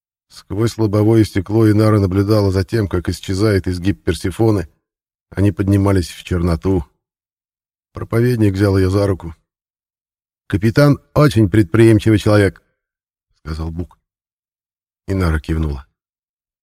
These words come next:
«И мы тоже предприимчивые», — продолжал пастырь.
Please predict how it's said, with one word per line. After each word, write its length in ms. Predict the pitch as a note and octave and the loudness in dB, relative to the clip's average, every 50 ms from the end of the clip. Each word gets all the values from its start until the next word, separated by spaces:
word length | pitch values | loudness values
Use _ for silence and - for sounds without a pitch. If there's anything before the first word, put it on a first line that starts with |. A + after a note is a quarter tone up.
| _ _ _ _ _ _ _ _ _ _ _ _ _ _ _ _ | _ _ _ _ _ _ _ _ _ _ _ _ _ _ _ _
«И 120 | A2 A#2+ | 4 4
мы 240 | C3 C#3 D3+ D#3+ D#3 | 6 6 6 6 4
тоже 340 | - - E3 E3+ C#3+ A2+ A2 | 4 4 4 4 6 4 4
предприимчивые», — 800 | - - A2 G#2 - G#2+ G#2+ G#2 F#2+ F2 - G2 F#2 F2+ E2+ E2 _ _ _ _ _ _ _ _ _ _ _ _ _ _ _ _ _ _ | 2 2 0 0 2 2 4 4 4 2 0 0 0 -2 -2 -2 _ _ _ _ _ _ _ _ _ _ _ _ _ _ _ _ _ _
продолжал 440 | - _ - E2+ E2+ D#2+ D#2+ E2 E2 | -18 _ -8 -8 -8 -6 -8 -10 -8
пастырь. 460 | _ - F2+ E2+ - - E2+ - | _ -4 -4 -4 -4 -8 -16 -18